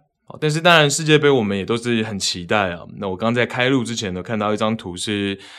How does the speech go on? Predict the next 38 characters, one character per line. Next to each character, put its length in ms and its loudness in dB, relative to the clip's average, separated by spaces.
C 220 -2
罗 160 2
跟 120 0
梅 220 0
西， 400 -8
然 160 -10
后 140 -4
带 240 0
着， 680 -6
分 160 0
别 120 2
带 200 4
着 440 -2
欧 100 0
洲 80 -2
杯 80 4
的 80 2
冠 200 2
军 400 -6
跟 160 -4
美 120 -4
洲 120 -6
杯 120 -2
的 80 -2
冠 180 -2
军 180 -4
奖 220 -6
杯， 100 -14
好， 200 -20
然 180 -12
后 180 -6
两 180 -10
个 100 -14
人 100 -12
望 240 0
向 300 -4
卡 180 -12
达， 380 -14